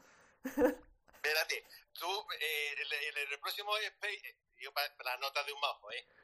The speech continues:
Speaker 2: En el próximo Space que haga el año que viene o la siguiente, ¿me vas a invitar para que hable yo de mi libro? ¿O qué? <laughs>
Speaker 1: A ver,
Speaker 2: Broma.
Speaker 1: sí, pero, a ver, primero tiene que hacer, Peralías, primero tiene que hacer la reseña.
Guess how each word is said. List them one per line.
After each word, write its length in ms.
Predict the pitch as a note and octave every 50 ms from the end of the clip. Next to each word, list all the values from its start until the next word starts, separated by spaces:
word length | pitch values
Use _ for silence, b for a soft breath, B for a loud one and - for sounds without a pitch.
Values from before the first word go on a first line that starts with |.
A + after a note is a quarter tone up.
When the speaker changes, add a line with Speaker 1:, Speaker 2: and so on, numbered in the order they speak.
| - - - _ _ -
Speaker 2:
En 120 | C#3 C3
el 120 | C3+ C3+ -
próximo 300 | D#3+ D#3 - E3+ E3+ F3+
Space 300 | F3+ - _ F3 E3+ E3 -
que 100 | E3 E3+
haga 240 | E3+ E3+ E3+ E3 E3+ E3+
el 60 | E3
año 180 | E3+ E3 E3+ D#3+
que 100 | D#3+ E3
viene 180 | E3 E3 E3 E3
o 40 | E3
la 80 | E3 D#3+
siguiente, 460 | - D#3+ D#3+ E3+ E3 - F#3+ F3 - _ _ _ _
¿me 100 | - B2 B2+
vas 120 | C3+ C#3+ D#3
a 40 | F3+
invitar 380 | G#3+ - - A3 - A3 G#3+ G#3+
para 160 | G#3+ G#3 G3+
que 320 | - F#3+ F#3 F#3 F3+ F#3 - F3
hable 200 | E3+ F3 F3 F3+
yo 100 | - F3+ F#3
de 100 | F#3+ F3+
mi 100 | F3+ E3+
libro? 360 | - G#3+ A3+ C4+ D4 C#4 - -
¿O 120 | - A3+ -
qué? 80 | -
<laughs> 840 | - D5 D5 D5+ D#5+ F5+ G5+ G5 F#5+ F#5+ G5 G5 F#5+ F#5 E5 - - - _ _ _ _ _ -
Speaker 1:
A 120 | B3 B3
ver, 160 | C4 C#4 C#4 -
Speaker 2:
Broma. 120 | - -
Speaker 1:
sí, 140 | D4+ D4 C#4
pero, 200 | - B3 A#3+ B3 B3
a 100 | B3 B3+
ver, 140 | C#4 C4+ C4
primero 280 | C4+ C#4 C4+ D4+ F4 C5 B4+
tiene 220 | G4 F#4 G4 F#4+
que 80 | - D#4+
hacer, 320 | D#4 - - F#4+ G4 -
Peralías, 580 | E4+ C#4+ C#4 C4 C4+ D4 F4 G4 G#4 G#4+ G#4+ -
primero 240 | - - C#4+ E4 F4
tiene 200 | D4+ E4+ F#4 E4+
que 60 | E4+
hacer 200 | D4 - D#4+ E4+
la 140 | F4 F4+ F4
reseña. 760 | D4+ B3 - - - A#3 A3 G#3+ G#3 G3+ G3 F#3+ F#3 F#3 -